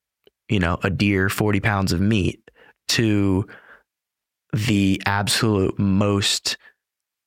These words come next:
intense emotional connection <laughs> to the animal. And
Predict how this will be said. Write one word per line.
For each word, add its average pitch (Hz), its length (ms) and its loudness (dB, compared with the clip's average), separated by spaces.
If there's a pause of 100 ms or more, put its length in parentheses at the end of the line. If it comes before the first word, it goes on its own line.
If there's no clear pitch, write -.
(160)
intense 107 960 0
emotional 98 1000 0 (540)
connection - 800 -2 (300)
<laughs> - 280 -18
to 92 680 0 (480)
the 98 320 0
animal. - 420 -2 (680)
And 95 520 0